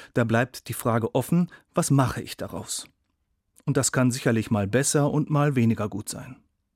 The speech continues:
Und vielleicht gehört mehr Sport und weniger Pommes zu dem, was man besser machen kann. Genauso wie rücksichtsvoller und freundlicher sein,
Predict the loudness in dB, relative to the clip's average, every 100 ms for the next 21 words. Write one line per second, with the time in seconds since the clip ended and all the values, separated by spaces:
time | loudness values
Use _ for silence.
0 | _ -18 -12 -4 0 2 2 2 2 4
1 | 2 0 0 2 2 0 0 2 2 2
2 | 4 2 0 2 2 -2 -10 -20 -20 _
3 | _ -2 2 4 6 4 2 2 2 2
4 | 0 -2 -4 -8 -10 -12 -16 _ _ _
5 | _ _ _ _ _ 0 2 2 2 0
6 | 0 0 -4 -20 _ 0 0 2 -4 -4
7 | 0 2 2 0 -2 0 0 -2 -2 0
8 | 2 2 0